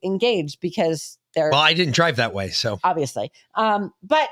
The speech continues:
Speaker 1: that's how they made cars. They, they don't do that anymore. So have fun with your electric vehicles because, um,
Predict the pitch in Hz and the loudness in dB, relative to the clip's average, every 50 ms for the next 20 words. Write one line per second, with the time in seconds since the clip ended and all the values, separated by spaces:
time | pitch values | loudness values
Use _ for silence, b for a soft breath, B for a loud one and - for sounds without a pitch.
0 | - _ 269 269 269 - - 285 269 254 240 240 220 214 202 196 175 - 165 165 | -2 _ 0 0 0 -2 -2 -2 0 0 0 0 0 0 0 -2 -2 -2 -2 -2
1 | 135 139 147 - 170 170 165 - - 180 175 170 156 156 160 156 147 143 143 143 | -2 -2 0 0 -2 -2 -2 -2 -4 -2 -2 -2 -4 -2 -2 -2 0 0 -2 -4
2 | 143 139 139 139 135 - 208 202 208 269 302 320 311 - 302 277 277 277 269 269 | -4 -2 -2 -4 -2 -2 -2 0 0 0 0 0 0 -2 0 0 0 0 0 0
3 | 254 247 247 240 233 220 214 208 208 - 233 208 - 202 190 175 175 - 170 160 | -2 -2 -2 0 0 0 0 -2 -2 -4 -8 -6 -4 -4 -4 -4 -2 -2 -2 0
4 | 170 170 160 - - 170 165 - 170 156 156 156 147 - 147 139 143 139 139 139 | 0 -2 -4 -6 -8 -8 -6 -2 -2 0 0 -2 -2 -4 -4 -2 -2 -2 -4 -6
5 | 139 | -10